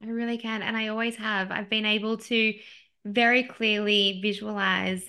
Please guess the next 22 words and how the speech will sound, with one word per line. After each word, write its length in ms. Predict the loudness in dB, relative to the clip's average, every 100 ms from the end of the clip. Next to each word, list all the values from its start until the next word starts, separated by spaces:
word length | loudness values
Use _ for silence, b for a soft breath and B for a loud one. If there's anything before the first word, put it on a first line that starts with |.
| -6
and 220 | -4 -4
see 340 | -4 -2 0
the 220 | -2 -4 -4
end 220 | -4 -2
result. 580 | -4 -4 -4 -2 -4 -6 B B B B
So 80 | -8 -2
I 100 | 0
was, 180 | 0
when 140 | 2 2
I 100 | 0
was 140 | -2
fourteen 400 | -4 -4 -2 -2
years 180 | -2 -2
old, 300 | -2 -2 -2
I 260 | -4 -4 -4
decided 440 | -6 -6 -4 -4
I 80 | -4
wanted 300 | -4 -4 -4
to 160 | -4 -4
write 300 | 0 0 0
and 100 | -4
choreograph 520 | -2 -2 0 0 0